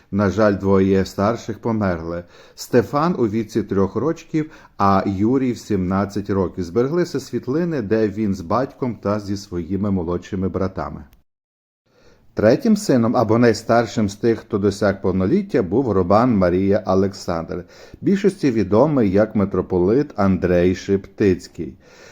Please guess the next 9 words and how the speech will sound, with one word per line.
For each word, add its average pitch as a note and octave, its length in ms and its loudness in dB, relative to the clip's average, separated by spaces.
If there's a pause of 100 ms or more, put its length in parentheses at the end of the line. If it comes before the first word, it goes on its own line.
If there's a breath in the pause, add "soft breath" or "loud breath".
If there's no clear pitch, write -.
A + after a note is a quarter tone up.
(140 loud breath)
В G#2 180 2
тисяча F#3+ 500 2
вісімсот G#2 1000 2
вісімдесят F#2+ 580 0
восьмому F#2 520 -2
році C#3 440 0
він G#2+ 520 -2
іде F#2+ 680 2
у F#2+ 360 2